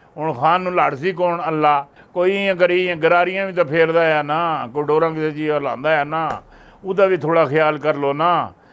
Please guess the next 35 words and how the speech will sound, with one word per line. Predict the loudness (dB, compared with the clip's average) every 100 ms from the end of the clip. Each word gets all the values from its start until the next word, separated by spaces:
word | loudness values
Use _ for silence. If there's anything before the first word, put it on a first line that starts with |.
| -20 _ _
ਖਾਨ | -2 0 2 0
ਇੰਜ | -2 -2 -4
ਨਹੀਂ | -4 0
ਜਾਂਦਾ। | 0 2 2 2 0 _ -20 _
ਇਹ | -2 0
ਤਾਂ | 2 2
ਇਆਂ | 2 0
ਖਾਲੀ, | 0 2 2 2 0 -2 _ -6
ਇਹ | -4
ਤਾਂ | 0 0
ਖਾਲੀ | 2 2 2 2
ਇਆਂ | 0 0 -2 -2
ਅਮਰੀਕਾ | -2 -4 -4 0 0
ਨੂੰ | 0 -4 -12 -20 _ _ _ -10
ਇਨਕਾਰ | -6 -4 2 4 4
ਹੋਇਆ, | 2 2 2 2 0
ਨਾ | 0 2 4
ਹੋਈ, | 4 4 0 -4 -10 -2
ਨਹੀਂ | 0 2
ਦਿੰਦੇ | 2 2 2
ਓਏ, | 0 -2 -6 _ 4
ਜਾ, | 6 6 2 _ _ 0
ਨਹੀਂ | 2
ਦਿੰਦੇ, | 4 4 2 -4 _ _ _ _ _ _ 2
ਜਾ, | 4 2 -4 _ _
ਕਿਹਦਾ | -2 0
ਪੁੱਤਰ | 0 0 0
ਹੈ? |
ਚੱਲ | 2 2
ਦਫਾ | 2 4 4
ਹੋ, | 4 -2 0
ਚੱਲ, | 2 2 -2 _ -4
ਨਿਕਲ | 0 2
ਇੱਥੋਂ, | 0 -6 -10 _ _ _ 4
ਚੱਲ, | 6 6